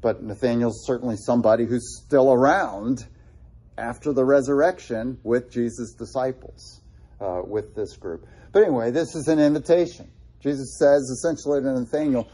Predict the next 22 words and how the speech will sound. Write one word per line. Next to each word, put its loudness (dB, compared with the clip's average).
"Not 2
only 4
did 2
I 2
see -2
you 0
and -2
you're -2
amazed -2
now, -4
you've -8
declared -6
me 0
the -6
Son -2
of -10
God 2
and -2
the -6
King -4
of -4
Israel, 0